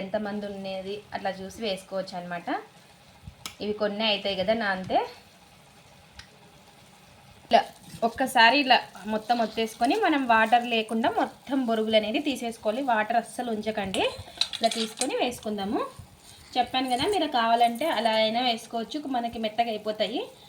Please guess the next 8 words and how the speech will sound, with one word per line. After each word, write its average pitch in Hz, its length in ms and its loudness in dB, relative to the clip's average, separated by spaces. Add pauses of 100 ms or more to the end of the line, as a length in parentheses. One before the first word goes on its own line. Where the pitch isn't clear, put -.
(220)
వాటర్, 220 300 0
ఒక 233 180 -2
చుక్క 240 300 -2
వాటర్ 220 400 4
లేకుండా 220 400 0 (1300)
మొత్తం 285 480 2
తీసేసుకోవాలి 185 600 -2
ఇలా 117 120 -8